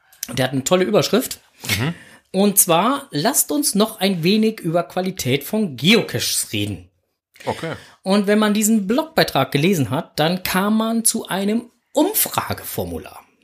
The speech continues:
Speaker 1: Und wie ich es gehört habe, hat der liebe Strose dieses Online-Formular noch nicht ausgefüllt. Deswegen
Speaker 2: Mhm.
Speaker 1: machen wir das jetzt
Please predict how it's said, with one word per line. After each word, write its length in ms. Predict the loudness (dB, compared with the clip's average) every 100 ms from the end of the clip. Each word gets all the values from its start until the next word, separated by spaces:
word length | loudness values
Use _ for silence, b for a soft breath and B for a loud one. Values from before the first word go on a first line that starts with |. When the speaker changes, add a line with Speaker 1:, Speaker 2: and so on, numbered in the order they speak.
| _ _ _ _ _ _ _ _ _ _ _ _ _ _ _ _ -14 -14 _
Speaker 1:
Und 220 | 2 2
wie 140 | 4 2
ich 260 | 0 -4 -2
es 200 | -2 2
gehört 460 | 2 2 0 -2
habe, 460 | 0 2 2 0 -4 B B B B B B B
hat 420 | -2 -2 -2 -2
der 100 | 0
liebe 340 | 0 2 2 0
Strose 960 | -4 -4 -4 2 4 4 4 2 0 0
dieses 380 | 0 0 0
Online-Formular 760 | 2 4 2 0 -2 -2 -2 -2
noch 200 | -4 2
nicht 280 | 4 4 2
ausgefüllt. 600 | -2 -2 -4 -4 -2 0
Deswegen 260 | 2 2
Speaker 2:
Mhm. 60 | 0
Speaker 1:
machen 200 | -2 -2
wir 60 |
das 160 | -2 -2
jetzt 260 | -2 -4